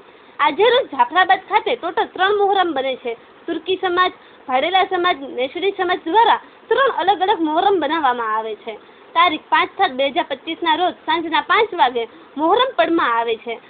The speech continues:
અને તારીખ છ સાત બે હજાર પચીસના રોજ ઠંડા કરવામાં આવે છે.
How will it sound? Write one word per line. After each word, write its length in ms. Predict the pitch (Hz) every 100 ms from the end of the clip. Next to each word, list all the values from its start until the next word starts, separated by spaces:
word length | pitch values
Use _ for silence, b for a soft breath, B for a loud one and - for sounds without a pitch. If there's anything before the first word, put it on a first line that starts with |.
| B -
અને 140 | 415 508
તારીખ 260 | 415 440 - 370
છ 220 | 381 381
સાત 120 | 359 269
બે 140 | 285 302
હજાર 140 | 359
પચીસના 440 | 285 - 330 320 294
રોજ 140 | 370 247 - B B -
ઠંડા 360 | 330 381 403 320 294
કરવામાં 460 | 285 294 269 226
આવે 160 | 220 226 -
છે. 140 | 233